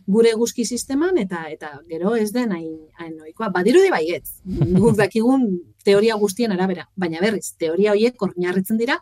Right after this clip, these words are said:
Speaker 1: ezagutzen dugunean.
Speaker 2: Hori da.
Speaker 1: Orduan, probatu behar da ezagutzen ez den horrekin.
Speaker 2: Zientzia planetarioen taldea, ba, no-, nolabait zuen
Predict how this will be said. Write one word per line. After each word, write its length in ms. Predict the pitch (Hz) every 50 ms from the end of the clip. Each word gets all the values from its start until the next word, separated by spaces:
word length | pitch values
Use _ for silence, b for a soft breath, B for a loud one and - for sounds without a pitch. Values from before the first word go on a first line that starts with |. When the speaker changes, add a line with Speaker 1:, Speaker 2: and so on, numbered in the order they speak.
| _ -
Speaker 1:
ezagutzen 520 | 190 180 - 190 208 269 254 - - 175 160
dugunean. 420 | 147 151 247 285 254 190 156 151 131
Speaker 2:
Hori 140 | 117 101
da. 60 | 85 80
Speaker 1:
Orduan, 280 | 120 185 202 226 240 b b b b b b b b _
probatu 540 | - 196 196 190 190 214 233 226 - 269 254
behar 360 | 240 233 226 220 220 214 214
da 160 | 233 247 269 269
ezagutzen 540 | 220 - - 202 190 226 226 - 240 233 240
ez 160 | 233 240 -
den 160 | - 262 233 190
horrekin. 440 | 151 - 220 247 - - 151 143 - _ b b b b b b
Speaker 2:
Zientzia 320 | - 151 147 139 160 151
planetarioen 600 | 135 139 131 135 131 - 143 131 135 127 131 139
taldea, 640 | - 151 139 135 131 131 151 151 147 151 170 214 220 _ _ _ -
ba, 300 | - - - 117 113 98
no-, 160 | 95 98 98
nolabait 560 | 92 95 98 101 101 98 98 98 107 135 156 -
zuen 300 | - 123 110 104 113